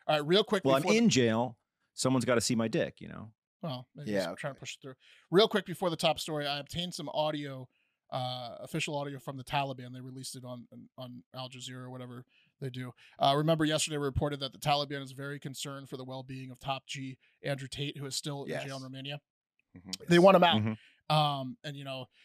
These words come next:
Speaker 1: they want him speaking his truth and how stupid feminism is, like, yesterday.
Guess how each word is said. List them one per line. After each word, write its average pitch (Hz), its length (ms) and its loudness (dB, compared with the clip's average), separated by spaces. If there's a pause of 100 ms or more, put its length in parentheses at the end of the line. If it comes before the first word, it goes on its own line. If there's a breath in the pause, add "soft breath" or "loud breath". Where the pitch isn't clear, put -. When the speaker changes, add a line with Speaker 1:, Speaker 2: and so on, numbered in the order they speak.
(100)
Speaker 1:
they 156 80 2
want 160 140 4
him - 60 -2
speaking 165 360 0
his 147 100 -2
truth 156 300 -2
and 135 80 -6
how 143 100 -2
stupid 147 400 -8
feminism 139 640 -8
is, 131 240 -8
like, 127 200 -10
yesterday. 135 520 2